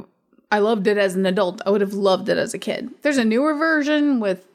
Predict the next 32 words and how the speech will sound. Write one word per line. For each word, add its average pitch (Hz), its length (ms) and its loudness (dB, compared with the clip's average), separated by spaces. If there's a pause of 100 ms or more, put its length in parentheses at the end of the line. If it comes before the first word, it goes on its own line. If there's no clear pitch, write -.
(120)
Neil 214 340 0
deGrasse 202 460 0
Tyson, 240 580 2
but 226 200 2
I 233 160 6
actually 294 180 2
think 240 240 4
the - 140 0
earlier 214 400 4
one 185 180 0
was 175 160 -6
better. - 420 -8 (640)
And 208 240 2
then 214 440 2
that's 233 280 2
exploring 240 460 2
space, - 580 0
you 175 60 -6
know, 160 160 -2
the 180 400 2 (1400)
physical 247 500 4
thing 220 360 2
that 175 140 -2
what - 280 0
seems 208 380 0
to 208 100 0
be 196 120 4
the 196 120 2
hardest 190 500 0
for 196 120 0
mankind 185 800 2
to 175 300 -2